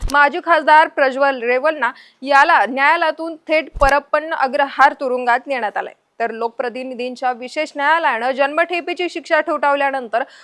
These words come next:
प्रज्वलला आता तुरुंगात शिक्षा झालेल्या कैद्यांना दिलेला पांढरा गणवेश परिधान करावा लागणार आहे आणि तुरुंगाच्या नियमांनुसार तुरुंग अधीक्षकांनी नेमून दिलेलं काम सुद्धा करावं लागणार आहे. तर आतापर्यंत तुरुंगात वेगवेगळ्या कोठडीत असलेल्या प्रज्वलला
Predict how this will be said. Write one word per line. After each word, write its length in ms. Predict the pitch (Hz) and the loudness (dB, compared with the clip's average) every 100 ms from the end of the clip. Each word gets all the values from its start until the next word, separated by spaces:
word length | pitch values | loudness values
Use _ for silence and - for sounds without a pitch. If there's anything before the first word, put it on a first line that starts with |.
| _ 320 | _ 4
प्रज्वलला 600 | 311 285 359 381 285 269 | 4 6 6 6 6 4
आता 300 | 269 262 277 - | 4 2 -4 -4
तुरुंगात 460 | 294 330 320 320 | -6 -2 0 0
शिक्षा 340 | - 269 - 294 | -4 -10 0 2
झालेल्या 380 | 277 262 262 277 | 4 4 2 0
कैद्यांना 580 | 269 262 262 320 320 | 0 -4 0 -2 -2
दिलेला 360 | 320 277 262 277 277 | -6 -2 0 0 2
पांढरा 360 | 254 240 247 277 233 | 2 2 0 -4 -2
गणवेश 360 | 247 247 285 - | -4 -2 -6 -4
परिधान 420 | 254 254 294 262 269 | -2 0 0 0 2
करावा 300 | 262 240 254 | 4 6 6
लागणार 280 | 226 202 196 | 2 -4 -14
आहे 220 | 143 _ _ - | -16 _ _ -6
आणि 160 | 233 254 - | -6 -6 -8
तुरुंगाच्या 520 | 247 285 285 269 277 | -8 0 0 2 -2
नियमांनुसार 800 | 269 277 311 311 294 254 247 262 - - - | -2 -2 -2 -2 -4 -2 2 2 0 -20 -6
तुरुंग 280 | 339 381 403 | -2 0 4
अधीक्षकांनी 720 | 339 349 349 359 339 311 320 | 4 4 -4 -2 0 2 -2
नेमून 420 | 311 294 302 349 | -2 0 0 -2
दिलेलं 320 | 339 294 277 294 - | -2 2 2 2 4
काम 200 | 269 311 | 4 4
सुद्धा 380 | - 233 262 262 | -8 -8 -2 0
करावं 340 | 262 254 214 | 2 2 0
लागणार 300 | 196 190 196 | -4 -6 -12
आहे. 180 | - _ - | -12 _ -2
तर 60 | 233 | 0
आतापर्यंत 680 | 214 - 254 254 240 233 247 - | 0 -2 -2 -2 -8 -8 -12 -10
तुरुंगात 480 | 254 262 247 247 226 | -10 -2 -2 -2 -4
वेगवेगळ्या 520 | 233 226 294 285 294 | -8 -6 -4 -2 -2
कोठडीत 540 | 285 269 320 330 330 | -2 -8 -2 -2 2
असलेल्या 380 | 302 302 285 277 | 0 2 2 2
प्रज्वलला 640 | 277 262 254 302 311 226 | 2 -2 0 2 4 4